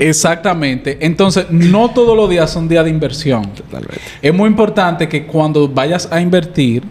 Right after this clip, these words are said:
Speaker 1: independientemente de si, de si sea a corto o largo plazo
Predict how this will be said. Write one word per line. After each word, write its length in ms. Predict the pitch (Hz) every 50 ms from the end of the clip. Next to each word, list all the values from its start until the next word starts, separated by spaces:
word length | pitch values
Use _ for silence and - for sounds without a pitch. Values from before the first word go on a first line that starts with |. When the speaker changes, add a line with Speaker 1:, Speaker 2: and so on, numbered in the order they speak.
| - - - - - - - - -
Speaker 1:
independientemente 840 | 151 160 165 165 165 175 170 170 185 208 220 233 220 220 214 208 220
de 140 | 208 202 190
si, 160 | - - 185
de 500 | 180 180 165 156 151 151 156 156 151 151
si 160 | 151 - 160
sea 340 | - - 170 160 156 151 156
a 360 | 135 131 135 131 123 123 -
corto 420 | - - 151 156 156 156 160 170 151
o 140 | 143 135 127
largo 320 | 127 131 139 139 151 147
plazo 440 | - 151 131 120 110 113 - - 160